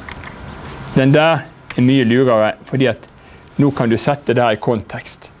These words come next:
Sånn, ok, her var ikke så mye kontekst, her skulle vi bare vise tabellen. Men vi kan jo for eksempel se at du, du vet du kan trykke finn måned en gang til og få et nytt resultat hvis det kommer en ny student inn.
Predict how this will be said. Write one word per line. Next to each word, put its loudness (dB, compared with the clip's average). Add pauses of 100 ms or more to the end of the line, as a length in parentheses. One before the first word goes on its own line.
(300)
Sånn, -2 (260)
ok, 0 (160)
her 4
var 0
ikke -2
så -2
mye 0
kontekst, -2
her 0
skulle -4
vi 4
bare 0
vise -4
tabellen. 0 (320)
Men 0
vi -2
kan 2
jo 2
for -14
eksempel -4
se 0
at -6
du, -2
du -4
vet 0
du -12
kan -4
trykke -6
finn 0
måned 0
en 2
gang -4
til 0
og 0
få -4
et -2
nytt -2
resultat 0
hvis -10
det -18
kommer -2
en 0
ny 2
student -2
inn. 0